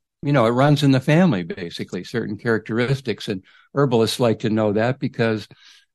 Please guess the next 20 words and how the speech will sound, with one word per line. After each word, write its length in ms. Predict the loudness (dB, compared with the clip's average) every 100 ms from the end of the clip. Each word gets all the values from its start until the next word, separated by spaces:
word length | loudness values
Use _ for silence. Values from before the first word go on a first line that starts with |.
| _ -20
certain 520 | -4 -2 -2 -4 -8 -4
very 360 | 0 2 0 -4 -8
important 520 | -8 -2 -4 -2 -4
chemical 400 | 0 0 0 -4
compounds 640 | -2 -4 -2 -2 -2 0
that 160 | -2 -2
have 220 | -2 -2
healing 340 | -2 0 -2
properties 640 | -2 -4 -2 -2 -2 -4 -8 -20 -20 _ _ _
run 200 | 0 2
in 140 | 2
families. 560 | 2 2 2 0 -6 -10
So 320 | -4 -2 -4 -6
if 220 | -10 -6
you 200 | -4 -2
use 420 | 0 0 0 -2 -8 _ _ _
one, 480 | -2 2 4 2 0 -10 -2
for 120 | 0
instance, 340 | 2 0 -4
valerian, 680 | -4 0 2 4 2 0 -4